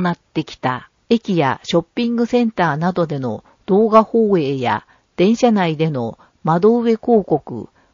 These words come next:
ご当地ナンバープレートや、ご当地婚姻届の作成などの取り組みは、九年連続の人口の社会像や、様々な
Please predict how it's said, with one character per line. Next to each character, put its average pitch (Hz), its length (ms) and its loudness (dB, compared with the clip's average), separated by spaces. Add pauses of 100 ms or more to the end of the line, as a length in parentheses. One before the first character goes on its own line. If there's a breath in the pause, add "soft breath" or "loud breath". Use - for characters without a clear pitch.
(140)
ご 170 160 -4
当 240 240 4
地 233 120 -4
ナ 208 140 2
ン 226 100 2
バ 226 200 4
ー - 20 -2
プ - 140 -4
レ 226 160 4
ー 196 40 0
ト 143 180 -4
や、 120 280 -4 (320 soft breath)
ご 180 180 -2
当 233 240 2
地 - 100 -8
婚 226 260 0
姻 226 220 2
届 220 380 -2
の 143 120 -6
作 - 280 -10
成 220 240 4
な 214 140 2
ど 185 120 -2
の 147 220 -6
取 160 220 -4
り 165 60 -8
組 165 220 -4
み 147 60 -4
は、 139 300 -4 (380 soft breath)
九 190 120 2
年 220 300 6
連 220 200 6
続 208 280 2
の 175 280 0
人 202 300 -4
口 214 260 2
の 202 180 0
社 196 160 -6
会 226 240 2
像 160 260 0
や、 127 260 -4 (300 soft breath)
様 208 360 4
々 180 260 2
な 120 260 -6